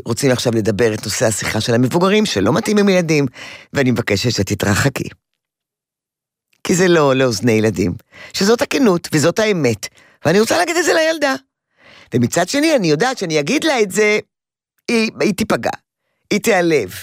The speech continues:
היא תגיד בליבה, "אוף." ואני מקווה שהיא ילדה מספיק טובה ומשתפת פעולה, והיא גם תלך. זאת הבחירה שלך. זאת הבחירה שלך. עכשיו, אני חושבת שאתם כבר מספיק מכירות אותי ומכירים אותי לדעת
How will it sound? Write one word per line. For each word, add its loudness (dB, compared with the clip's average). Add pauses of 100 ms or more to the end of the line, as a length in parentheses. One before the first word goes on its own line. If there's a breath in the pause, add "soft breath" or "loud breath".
(720)
היא -8
תגיד 0
בליבה, 2
"אוף." 0 (640)
ואני 0
מקווה 0
שהיא 2
ילדה 2
מספיק -4
טובה 0
ומשתפת -2
פעולה, 2
והיא -2
גם 0
תלך. -2 (1200 loud breath)
זאת 0
הבחירה -2
שלך. -4 (1000)
זאת 0
הבחירה -2
שלך. -2
עכשיו, -2 (380 loud breath)
אני 2
חושבת 0
שאתם -2
כבר 0
מספיק -2
מכירות 0
אותי 0
ומכירים 0
אותי 0
לדעת -2